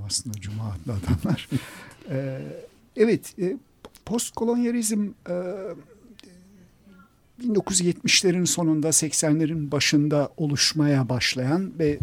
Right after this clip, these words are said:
daha sonra ona bu ad verilen bir problematik. Ee, daha ziyade edebiyat eleştirisi alanında ortaya çıkıyor ama edebiyat eleştirisinden, e, çok öteye giderek bir sürü şeyi, bir sürü disiplini, e,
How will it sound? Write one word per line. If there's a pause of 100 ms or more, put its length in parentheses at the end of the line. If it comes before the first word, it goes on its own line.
daha
sonra
ona
bu
ad
verilen (460)
bir
problematik. (760)
Ee, (540)
daha
ziyade
edebiyat
eleştirisi (100)
alanında
ortaya
çıkıyor
ama (600)
edebiyat
eleştirisinden,
e, (800)
çok
öteye
giderek (160)
bir
sürü
şeyi,
bir
sürü
disiplini,
e,